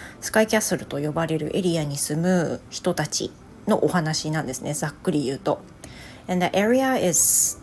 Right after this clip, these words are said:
extremely gorgeous, that most of the people work as a doctor or some professor,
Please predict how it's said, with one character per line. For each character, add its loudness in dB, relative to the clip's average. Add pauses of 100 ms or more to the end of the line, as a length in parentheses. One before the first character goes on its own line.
(160)
extremely 0
gorgeous, 0 (420)
that 0
most 2
of 0
the 2
people 2 (200)
work 2
as 0
a -2
doctor 0
or -2
some -6
professor, -2